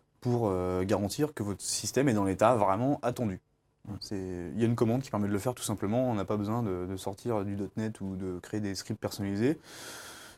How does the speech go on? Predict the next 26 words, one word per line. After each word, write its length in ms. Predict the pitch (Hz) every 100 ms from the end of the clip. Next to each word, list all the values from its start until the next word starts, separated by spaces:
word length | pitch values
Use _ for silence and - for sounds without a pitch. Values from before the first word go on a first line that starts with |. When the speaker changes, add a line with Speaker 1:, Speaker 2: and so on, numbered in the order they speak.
| _ -
Speaker 1:
Et 480 | 104 104 101 101 101 98
pour, 260 | - 117 117
les 160 | 117 113
équipes 180 | 110 -
PowerShell 340 | 123 107 139
ont 100 | 127
pensé 360 | 113 101 113 110
à, 300 | 98 98 98
ont 100 | 98
pensé 300 | - - 107
à 40 |
tout 180 | 95 131 - _ -
pour 140 | 107
nous, 180 | 104 135
donc, 280 | 139 104 95
euh, 160 | 95 95
je 100 | 101
vous 100 | 107
montrerai 440 | 101 107 101 120
dans 120 | 104
une 140 | 101 95
démo 300 | 92 101 110
comment, 460 | 95 87 87 82 -
comment 180 | 95
faire. 180 | 82 - - _ _ _ _ _ _ - _ _ - - _ -
Speaker 2:
Donc, 280 | - 110